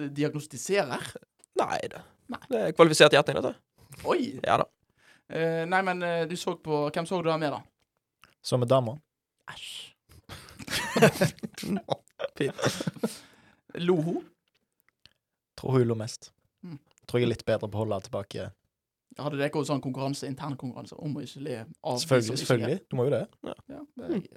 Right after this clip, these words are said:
Speaker 1: når jeg så det, så humret jeg og
Speaker 2: Ja, ja.
Speaker 1: fjerte om en annen.
Speaker 2: Ja.
Speaker 1: Meg og han i stand så det da. Med kosen oss. Og så skjer det med oss av og til.
Speaker 2: Ja.
Speaker 1: Ja. Hans, hva har du gjort på?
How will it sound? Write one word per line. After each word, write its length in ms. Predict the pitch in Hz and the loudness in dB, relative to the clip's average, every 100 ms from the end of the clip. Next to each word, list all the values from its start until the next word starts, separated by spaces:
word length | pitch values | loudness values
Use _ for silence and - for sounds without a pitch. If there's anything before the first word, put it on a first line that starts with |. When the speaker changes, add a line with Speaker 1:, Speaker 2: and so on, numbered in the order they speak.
| - - | -20 -16
Speaker 1:
når 120 | - 127 | -12 -10
jeg 80 | |
så 120 | - - | -10 -12
det, 80 | - | -14
så 100 | - | -16
humret 380 | - 151 269 233 | -14 -12 -8 -6
jeg 80 | 233 220 | -6 -6
og 160 | 202 | -2
Speaker 2:
Ja, 40 | 339 | 0
ja. 160 | 330 | 2
Speaker 1:
fjerte 300 | - 202 - | 0 -4 -6
om 120 | 180 | -4
en 80 | 170 | -2
annen. 160 | 156 139 _ _ _ - | -2 -4 _ _ _ -4
Speaker 2:
Ja. 60 | - - _ - | -4 -6 _ -14
Speaker 1:
Meg 120 | 156 | -6
og 60 | 143 | -4
han 140 | 147 | -4
i 40 | |
stand 240 | 127 127 120 | -6 -10 -10
så 160 | 196 208 | -8 -8
det 120 | 220 | -6
da. 120 | 202 202 _ _ _ _ _ _ _ - | -8 -10 _ _ _ _ _ _ _ -20
Med 180 | - - - - | -20 -20 -20 -14
kosen 320 | - 180 - | -8 -8 -6
oss. 360 | 101 104 - - - - - _ 233 | -6 -6 -8 -12 -14 -16 -16 _ -10
Og 140 | 190 | -10
så 120 | 320 | -6
skjer 160 | - 233 | -2 2
det 80 | 143 | 2
med 100 | 127 | 0
oss 120 | 139 | 0
av 100 | 135 | -2
og 60 | 135 | -2
til. 140 | 135 - _ | -6 -10 _
Speaker 2:
Ja. 100 | - - - - | 2 2 0 -12
Speaker 1:
Ja. 120 | 262 - _ _ _ _ _ 175 | -14 -14 _ _ _ _ _ -2
Hans, 280 | 185 - | -2 -2
hva 80 | - | -4
har 80 | 165 | -2
du 60 | 151 | -2
gjort 140 | 131 | -4
på? 120 | 170 | -8